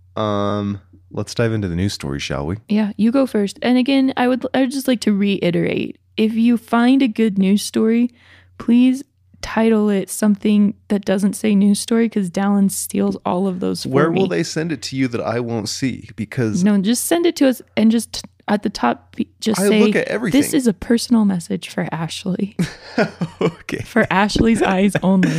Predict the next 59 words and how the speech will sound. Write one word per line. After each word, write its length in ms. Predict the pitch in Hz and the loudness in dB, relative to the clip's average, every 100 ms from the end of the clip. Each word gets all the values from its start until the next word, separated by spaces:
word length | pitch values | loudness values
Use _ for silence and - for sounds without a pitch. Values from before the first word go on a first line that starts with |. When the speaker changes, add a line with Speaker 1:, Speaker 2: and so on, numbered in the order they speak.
| 170 165 | -2 -2
Speaker 1:
<laughs> 40 | |
Well, 120 | 156 | -2
now 220 | 143 147 180 | 0 0 0
I'm 120 | 139 | 2
definitely 360 | 127 131 117 | 0 0 0
gonna 160 | 92 87 | 0 -2
look 180 | 87 95 | -4 -2
at 60 | 95 | 0
Speaker 2:
Every 220 | 254 330 | 4 4
Speaker 1:
those 60 | |
Speaker 2:
time 260 | 339 330 311 | 4 2 2
Speaker 1:
ones. 120 | 277 - | 0 2
Speaker 2:
we're 140 | 247 | 2
about 200 | 233 240 | 4 2
to 80 | 247 | -2
start 220 | 220 226 | -2 -2
a 40 | 214 | -2
podcast, 680 | - 262 - 180 175 180 - | -2 -4 -4 -6 -6 -6 -4
I'm 180 | 196 202 | 0 2
always 380 | 185 185 180 - | 2 0 -2 -6
like, 200 | 175 - | -10 -4
"Hey, 180 | 214 240 | 2 2
Dal, 300 | 202 185 180 | 2 -2 -6
like, 140 | 180 - | -10 -6
let's 360 | 190 202 - - _ | -6 -6 -10 -16 _
sit 260 | - 214 196 | -8 -8 -4
down 300 | 190 185 180 | -2 0 -2
and, 240 | 185 196 - _ - | -4 -8 -18 _ -4
and 140 | 185 | 0
look 140 | 175 170 | 0 0
for 120 | 185 | -2
news 240 | 170 170 | 0 0
articles." 260 | 165 160 160 | -2 -6 -4
Speaker 1:
And 100 | 104 | 0
I'm 80 | 104 | 0
like, 180 | 85 87 | 0 0
"Oh, 140 | 92 | 2
I 160 | 85 95 | 2 -2
got 320 | 85 76 - | -4 -6 -6
one." 280 | 64 60 85 - | -6 -4 -6 -10
Speaker 2:
He 280 | - 220 208 | -6 0 0
just 200 | - 190 - | 0 -4 0
always 340 | 151 180 185 | 0 0 -2
has 280 | 185 220 202 | -2 -4 -4
one. 300 | - - - | -6 -6 -2
And 180 | 202 202 | 2 2
they're 140 | 190 | 2
always 360 | 196 214 208 - - | 0 0 0 -4 -8
these 180 | 208 196 | -6 -6
brilliant 420 | - 190 226 - | -4 0 0 0
ones. 380 | 156 151 185 - | -2 0 -2 -2
And 160 | - 180 | -2 0
then 160 | 180 165 | 0 -4
I'm 200 | 170 208 | -2 0
stuck 340 | 262 - 160 - | 0 -4 -6 -4
with 160 | 165 | -6
the 80 | - | -4
one 420 | 160 170 180 180 202 _ _ _ | -4 -2 -2 -4 -6 _ _ _
just 240 | - 170 | -14 -12